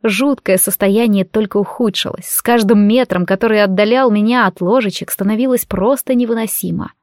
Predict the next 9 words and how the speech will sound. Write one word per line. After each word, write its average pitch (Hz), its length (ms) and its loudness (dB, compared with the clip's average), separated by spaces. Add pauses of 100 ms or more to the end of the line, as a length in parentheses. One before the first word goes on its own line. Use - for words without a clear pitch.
(480)
Добрыня 185 520 0
не 240 140 2
остановился. 226 800 -2 (480)
Вместо 254 340 2
этого 262 220 0
он 233 160 4
резко 269 380 2
развернул 247 600 2
автомобиль. 165 680 -6